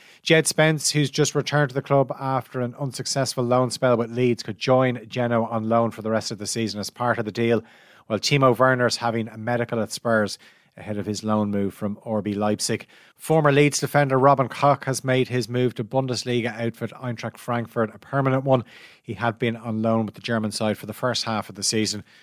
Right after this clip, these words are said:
Koch played seventy-seven times for Leeds since he joined them in twenty twenty.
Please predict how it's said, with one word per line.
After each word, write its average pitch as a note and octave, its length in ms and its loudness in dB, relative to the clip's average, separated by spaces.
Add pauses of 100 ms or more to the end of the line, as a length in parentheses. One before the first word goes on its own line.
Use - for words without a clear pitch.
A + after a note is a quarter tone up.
(140)
Koch - 260 -6
played G#2 220 -4
seventy-seven A#2 680 0
times A2 260 -2
for G#2+ 80 -8
Leeds G2+ 600 -4
since G2+ 320 -8
he G2+ 100 -10
joined G2+ 360 -2
them G2 100 -6
in G2+ 160 -16
twenty G2 460 -6
twenty. G#2+ 540 -4